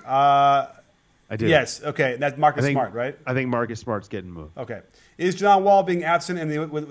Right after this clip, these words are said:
Speaker 1: and the Wizards winning for real?
Speaker 2: Yes. The ball, the ball is not sticking. The ball is moving a lot more.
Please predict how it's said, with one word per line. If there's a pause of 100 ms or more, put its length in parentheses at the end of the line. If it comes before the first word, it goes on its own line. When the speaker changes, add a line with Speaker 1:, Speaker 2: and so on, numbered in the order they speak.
(120)
Speaker 1:
and
the
Wizards
winning
for
real? (1400)
Speaker 2:
Yes. (220)
The
ball,
the
ball
is
not
sticking.
The
ball
is
moving
a
lot
more.